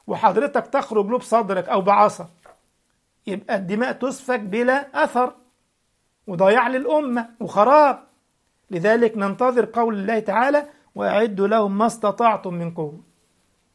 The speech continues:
يبقى ده الباب الأول، القدرة على إزالة هذا الحاكم دون فتنة عريضة. نعم، سيكون هناك ثمن ولا بد، لكن لا تبيد الأمة من أجل الخروج. الشرط الثاني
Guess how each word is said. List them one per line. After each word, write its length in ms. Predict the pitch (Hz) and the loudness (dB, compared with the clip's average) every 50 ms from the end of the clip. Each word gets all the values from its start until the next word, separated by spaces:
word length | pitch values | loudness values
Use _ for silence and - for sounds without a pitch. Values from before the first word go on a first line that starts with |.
| _ | _
يبقى 140 | 202 190 196 | -8 -6 -2
ده 80 | 202 220 | -2 -2
الباب 240 | 208 185 220 214 | 0 -2 -2 -2
الأول، 320 | 214 - 226 208 202 196 190 | -2 -2 -2 -2 -2 -2 -4
القدرة 560 | 190 185 - 233 247 208 226 233 240 233 240 - _ _ _ | -6 -4 -2 -2 -2 0 0 0 0 0 -4 -8 _ _ _
على 360 | - - 196 196 180 - 262 214 | -2 0 0 0 0 -2 -4 -4
إزالة 340 | 190 220 262 269 240 240 - | -2 0 0 0 0 -2 -2
هذا 260 | 202 220 247 233 214 | -2 -2 -2 -2 -2
الحاكم 480 | 220 208 - - 226 214 202 208 - 170 165 - _ _ _ _ _ _ | -4 -4 -2 0 2 2 2 0 -4 -12 -18 -20 _ _ _ _ _ _
دون 260 | 175 196 233 247 240 233 | -8 -4 -2 -2 -2 -2
فتنة 340 | 240 254 - - 240 240 | -2 -4 -6 -4 -4 -2
عريضة. 480 | 254 254 254 262 320 330 302 226 208 202 - _ _ _ _ _ _ _ _ - | 0 2 2 2 2 0 -2 -2 -4 -6 -6 _ _ _ _ _ _ _ _ -8
نعم، 320 | 190 214 262 262 254 247 | -6 -2 -2 0 -2 -2
سيكون 360 | - - 240 240 233 240 320 294 | -2 -2 -4 -4 -2 -4 -6 -4
هناك 340 | 254 262 294 311 294 269 | -4 -4 -4 -4 -4 -4
ثمن 360 | 240 - 262 294 277 254 240 233 | -4 -2 -2 -2 -2 0 0 2
ولا 240 | 233 233 240 233 | 2 2 4 2
بد، 300 | 226 226 269 254 196 165 - - _ _ _ _ _ _ | 2 2 2 0 0 -2 -6 -18 _ _ _ _ _ _
لكن 420 | 185 185 214 233 233 233 240 226 | -4 -2 0 0 0 -2 -4 -4
لا 160 | 208 208 226 240 | -2 -2 -2 -2
تبيد 360 | 233 240 214 262 302 269 254 | -2 -4 -6 -6 -4 -4 -4
الأمة 380 | 240 - - 254 277 262 247 | -4 -2 -2 -2 -2 -2 -4
من 160 | 226 214 233 254 | -6 -6 -6 -6
أجل 420 | 247 240 208 220 226 247 247 - - _ _ _ _ - | -6 -4 -4 -2 -4 -4 -4 -8 -14 _ _ _ _ -4
الخروج. 540 | 170 165 - 190 190 165 151 143 - - - _ _ _ _ _ _ _ _ _ _ _ _ _ _ _ _ _ _ - | -2 -2 -2 -4 -4 -6 -6 -8 -12 -18 -20 _ _ _ _ _ _ _ _ _ _ _ _ _ _ _ _ _ _ -12
الشرط 400 | 185 170 - 269 311 311 - - | -10 -4 2 4 4 4 4 0
الثاني 720 | 269 226 - - - 220 220 208 202 202 226 254 277 302 | -6 -8 -6 -4 -2 0 0 0 0 -2 -4 -4 -6 -8